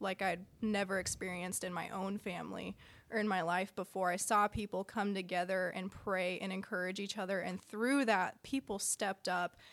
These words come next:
and we have the elders that we have now because they are gifted and they should be elders, and they stepped up and into that elder role and have been leading so well. Um,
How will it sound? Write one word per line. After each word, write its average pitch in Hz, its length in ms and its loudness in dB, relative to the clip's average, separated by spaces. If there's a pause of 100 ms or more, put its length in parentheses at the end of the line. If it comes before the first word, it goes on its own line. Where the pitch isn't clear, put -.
(160)
and 214 120 2
we 208 120 6
have 214 280 6
the 202 100 4
elders 196 380 0
that 185 140 0
we 196 120 -2
have 190 300 0
now 180 220 0
because 185 500 -4 (140)
they 190 380 0 (800)
are 226 120 12
gifted 214 600 4
and 190 140 2
they 196 100 0
should 262 280 4
be 254 160 4
elders, 196 400 2
and 196 100 0
they 196 100 0
stepped 220 420 2
up 226 260 4
and 185 260 -2 (160)
into 226 320 4
that 208 220 6
elder 208 340 2
role 202 280 4
and 208 120 -2
have 208 160 -2
been 190 220 -2
leading 196 360 0
so 202 340 2
well. 190 540 2
Um, 208 420 -2